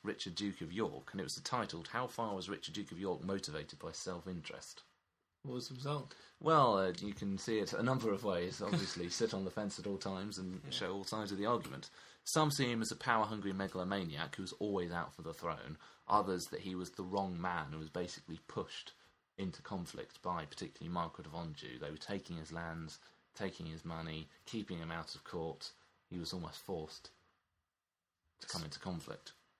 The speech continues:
Speaker 2: More points against him.
Speaker 1: Of course, we have Warwick, who's this classic overmighty subject whose main motivation is to enhance his own position and his family. Courageous soldier, expert propagandist, but dubbed the Kingmaker because he's turning sides, causing chaos for
Speaker 2: Yeah,
Speaker 1: everybody.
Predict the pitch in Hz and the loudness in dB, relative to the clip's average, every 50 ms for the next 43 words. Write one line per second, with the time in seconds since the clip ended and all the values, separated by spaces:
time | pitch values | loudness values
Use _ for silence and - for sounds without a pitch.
0 | _ _ _ 143 127 123 123 - 143 139 131 - 143 135 135 131 - - - 131 | _ _ _ -12 -10 -10 -10 -10 -10 -10 -8 -8 -8 -6 -6 -8 -8 -8 -8 -8
1 | 139 - - - _ - - 170 151 147 - 117 120 113 101 98 110 120 107 92 | -8 -10 -12 -18 _ 6 10 12 12 12 10 8 6 6 8 10 10 12 12 12
2 | 90 87 - 110 98 - 95 90 - - - 131 117 - - 104 - - 104 101 | 10 8 4 0 0 0 0 -2 -2 4 6 6 6 6 4 0 0 2 2 2
3 | 90 95 95 92 95 - - - - - 101 90 - - 90 85 - - - 92 | 2 2 2 2 0 0 -2 -2 0 2 2 2 2 0 0 0 0 -2 -4 -4
4 | 87 95 101 107 107 98 92 90 90 87 - 87 90 90 87 87 - - 87 87 | 0 0 2 2 2 2 0 0 -2 -2 -2 -2 0 0 0 0 -2 -2 -2 -4
5 | - - 85 85 85 - 92 90 85 - - 80 80 90 92 90 87 78 71 87 | -4 -4 -4 -6 -4 -2 0 0 0 -2 -4 -4 -2 0 0 0 0 -2 -6 -8
6 | 82 80 85 80 - 85 85 80 80 80 82 80 - - 101 90 85 80 76 73 | -8 -6 -4 -4 -2 -2 -4 -4 -6 -6 -6 -8 -4 -2 0 0 0 -2 -4 -4
7 | 80 80 82 - - - - _ - - 104 107 117 113 110 107 92 - - 101 | -6 -6 -6 -10 -14 -20 -18 _ -4 2 4 6 6 6 4 0 -2 0 2 4
8 | 95 87 87 85 - - 82 80 - 107 110 - - - 92 73 - - 87 - | 4 2 2 0 -2 -2 -2 0 0 -2 -4 -4 -2 -2 -2 -2 -2 -4 -6 -4
9 | - - 92 92 87 78 71 76 - - - - - - - - - - - 101 | -2 -2 0 0 0 -2 -4 -4 -4 -6 -6 -6 -6 -6 -6 -8 -6 -4 -2 -2
10 | - - 92 90 - - - 110 101 87 82 78 73 73 80 73 80 - 92 80 | -2 -4 -8 -10 -8 -6 -4 -2 -2 -2 -4 -4 -6 -8 -10 -10 -10 -10 -10 -8
11 | 80 76 - - - - 110 107 104 98 92 90 - - 92 87 85 82 87 85 | -8 -8 -8 -8 -8 -8 -6 -4 -2 -2 -2 -4 -4 -4 -4 -4 -2 -2 -4 -4
12 | 76 - - - - - - _ _ _ - 123 120 110 - 92 90 - - 85 | -6 -8 -12 -16 -20 -20 -20 _ _ _ -2 0 0 0 0 -2 -4 -4 -4 -2
13 | 87 87 85 78 - 139 139 175 - 180 165 135 - 80 76 76 76 78 | 0 0 0 0 0 0 2 2 2 2 2 0 -2 -4 -4 -4 -6 -8